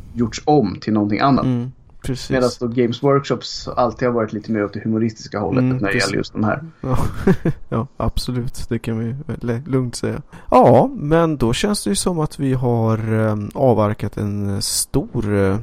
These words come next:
Speaker 2: del utav den här, ehm, fantastiska genren. Och, eh, så här
Speaker 1: Mm.
Speaker 2: avslutningsvis så k-, kan jag ju bara säga att jag hoppas ju verkligen att någon plockar upp det här på allvar och, eh,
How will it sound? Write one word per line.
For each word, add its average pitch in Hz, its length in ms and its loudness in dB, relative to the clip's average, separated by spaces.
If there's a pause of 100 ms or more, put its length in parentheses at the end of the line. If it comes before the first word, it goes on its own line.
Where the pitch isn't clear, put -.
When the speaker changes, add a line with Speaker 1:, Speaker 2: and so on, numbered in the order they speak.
(160)
Speaker 2:
del 143 380 0
utav - 380 -2
den 104 160 -6
här, 107 300 -2 (240)
ehm, 104 200 -8 (180)
fantastiska 107 680 -4
genren. 104 560 -4
Och, - 480 -6
eh, 110 260 0 (280)
så - 160 -4
här 120 60 4
Speaker 1:
Mm. 139 120 4
Speaker 2:
avslutningsvis 135 680 0
så 135 140 -4
k-, - 160 -14 (500)
kan 165 140 -4
jag 160 60 -4
ju 127 40 -6
bara 113 120 0
säga 107 160 0
att - 140 -6
jag 107 260 2
hoppas - 640 0
ju 190 80 2
verkligen 110 400 0
att - 240 -6
någon 104 520 -2 (200)
plockar - 460 0
upp 147 320 -6
det 104 80 0
här 98 140 -2
på - 160 0
allvar 120 420 0
och, 101 260 -4
eh, 107 120 -4